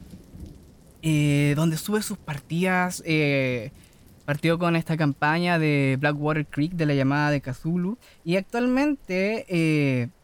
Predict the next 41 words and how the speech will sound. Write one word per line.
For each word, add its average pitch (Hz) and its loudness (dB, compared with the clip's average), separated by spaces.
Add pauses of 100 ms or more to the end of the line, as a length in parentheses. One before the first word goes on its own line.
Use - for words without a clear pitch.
está - -8
haciendo 220 -2
la 226 0
campaña 170 -2
de 170 0
Mutant 143 0
Year 139 -2
Zero, 143 -4 (540)
y 151 0
llevan 240 2
siete 233 -4
episodios. 123 -4 (760)
Y 156 0
prontamente 226 0
también 170 0
van 170 2
a 180 2
sacarse, 143 -2
eh, 135 -2
va, 143 0
va 151 -4
a - -4
estar 160 -2
haciendo 180 0
mesas 175 -4
de 156 -2
Tales 180 -4
from 202 -2
the 139 0
Loop. 139 0
Un, 233 0 (140)
una 208 0
persona 190 0
que, 180 -2
eh, 147 0 (480)
tiene 202 2
experiencia 156 0
en 190 2
el 180 2
género, 175 2
alguien 202 0